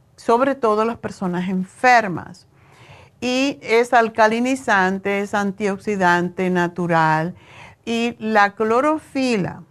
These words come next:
en este caso la clorofila líquida, que es tan fácil de tomar y no se, no tiene ningún sabor, básicamente, potencia al sistema inmunológico y protege al organismo frente a los radicales libres.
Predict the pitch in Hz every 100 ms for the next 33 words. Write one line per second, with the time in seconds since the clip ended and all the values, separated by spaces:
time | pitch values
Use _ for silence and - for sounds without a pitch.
0 | _ _ 190 190 185 202 214 233 233 226
1 | 202 175 170 180 170 175 - 208 208 208
2 | 208 226 220 190 185 190 185 180 _ 196
3 | 220 269 277 - 202 180 190 175 160 160
4 | 151 143 160 156 147 165 - 190 208 214
5 | 214 185 190 - - _ 208 208 233 214
6 | 202 196 190 180 170 175 233 175 165 175
7 | 180 196 190 208 185 160 160 180 - -
8 | - _ _ - 226 226 - 226 233 254
9 | 262 285 262 254 240 233 214 214 208 208
10 | 214 208 196 190 185 180 180 214 196 -
11 | 220 226 - - - _ 220 202 214 202
12 | 196 - 208 214 220 254 240 220 208 190
13 | 185 185 185 185 190 214 208 202 202 190
14 | 185 185 175 175 160 165 - 160 170 180
15 | 247 277 254 139